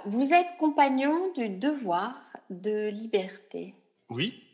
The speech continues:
Speaker 1: Que cela signifie-t-il ?
Speaker 2: Alors, cela signifie, c'est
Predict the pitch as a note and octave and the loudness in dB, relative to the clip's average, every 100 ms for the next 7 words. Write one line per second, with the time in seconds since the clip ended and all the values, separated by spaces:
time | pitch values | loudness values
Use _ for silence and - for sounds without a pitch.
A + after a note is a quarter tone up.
0 | - B3+ - A3 A#3 - - A#3 A#3 G#3 | -8 -8 -4 -4 -4 -8 -8 -8 -8 -12
1 | - G3+ G3 - _ _ _ _ _ F3 | -6 -6 -6 -14 _ _ _ _ _ 0
2 | F3 D#3+ C3+ - D#3+ D3+ D3+ C3+ C3 - | 2 2 0 -2 -2 -2 -2 -2 -4 -2
3 | F#3+ - C3 B2+ B2 | 0 2 2 0 -2